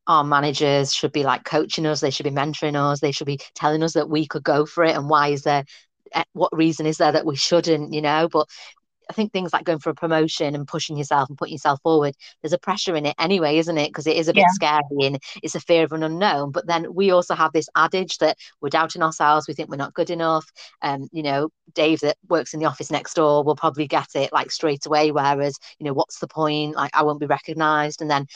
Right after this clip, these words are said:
Speaker 1: the fact that, you know, we're from, like, a different culture and background, which has its struggle in itself as well. Like, it, I can see how people just think, "You know what, what's the point?" And they're just happy to go in and, and do that,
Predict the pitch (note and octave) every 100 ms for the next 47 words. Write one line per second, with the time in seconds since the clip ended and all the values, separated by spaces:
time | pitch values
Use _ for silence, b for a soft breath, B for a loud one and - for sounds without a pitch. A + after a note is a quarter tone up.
0 | B B D#3+ D#3+ - D#3 E3 D3 D3 C#3+
1 | - D3+ D3+ C3+ C#3 D#3 - D#3+ - D#3+
2 | - C#3+ D3+ - D3+ C#3+ C#3 D3 - -
3 | b _ - - D3 C#3 - F3+ D#3 D3+
4 | C#3+ C3+ D3+ D3+ F3+ - G3+ D#3+ E3 F#3
5 | E3+ - - b b - - A#3 - A#3+
6 | - B3 G#3+ F3 A3+ G3+ - D#3 E3 F3
7 | E3 C#3 D#3 - F3 - D#3 F#3+ F#3+ -
8 | D3 B B - D#3 - D3+ - E3 D#3
9 | - D#3 D#3+ D3+ D3+ E3 C#3+ D#3 D3